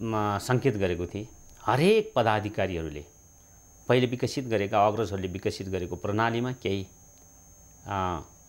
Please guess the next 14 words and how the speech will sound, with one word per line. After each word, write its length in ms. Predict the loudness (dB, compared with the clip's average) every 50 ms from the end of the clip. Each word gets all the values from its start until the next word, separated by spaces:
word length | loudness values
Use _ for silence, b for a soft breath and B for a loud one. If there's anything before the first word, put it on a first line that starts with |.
| -2
त्यसलाई 160 | 0 0 0
सुदृढ 260 | 0 0 -2 -2 0 0
गराउन 420 | 2 2 2 2 2 0 -4 -6 -10 -16 -18 -8
थप 160 | 0 0 2 2
इँटाहरू 440 | 2 0 0 0 0 0 0 -4 -8 -14 -18 -20 -20 -20 -20 -20 -20 -20 -20 -20 -20 -8 2 2
राख्दै 320 | 2 2 4 2 0 0
गए। 200 | 0 -4 -8 -10 -14 -20 -20 -20 -20 -20 -20 -20 -20 -20 -20 -20 -4 0
त्यसमध्ये 420 | 0 0 2 2 0 2 2 2
हामी 220 | 2 4 2 0 0
पनि 120 | -2 -2
आएपछि 340 | -2 -2 -2 -4 -4 -2 -2
एक 160 | -2 0 2
वर्ष 200 | 0 0 0 -2
भयो, 260 | -4 -4 -4 -6 -8